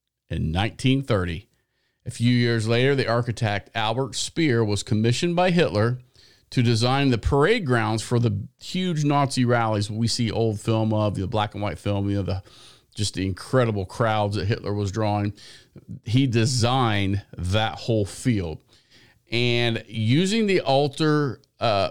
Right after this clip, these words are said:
of Zeus as his model, Speer created the Zeppelin Tribune, where Hitler would eventually use the phrase "final solution," one of the most satanic and evil plans of all of history.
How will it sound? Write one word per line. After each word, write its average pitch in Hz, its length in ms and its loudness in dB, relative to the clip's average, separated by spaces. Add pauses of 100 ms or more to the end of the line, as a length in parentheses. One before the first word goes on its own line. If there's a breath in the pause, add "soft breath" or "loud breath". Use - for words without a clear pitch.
of 104 160 0
Zeus 127 440 2
as 160 340 -4
his 143 240 2
model, 117 500 2
Speer 214 520 -6
created 123 560 0
the 107 80 -2
Zeppelin 107 500 -2
Tribune, 90 600 -2
where 104 280 2
Hitler 143 380 -2
would 117 180 2
eventually 147 560 0
use 147 360 2
the 180 40 -4
phrase 90 600 -2 (840 soft breath)
"final 107 360 -2
solution," 107 560 -2
one 123 120 2
of 120 60 2
the 113 80 0
most 101 240 -2
satanic 135 720 0
and 92 100 -8
evil 107 240 -2
plans 104 400 -2
of 92 140 -8
all 87 140 -4
of 87 100 -8
history. - 500 -6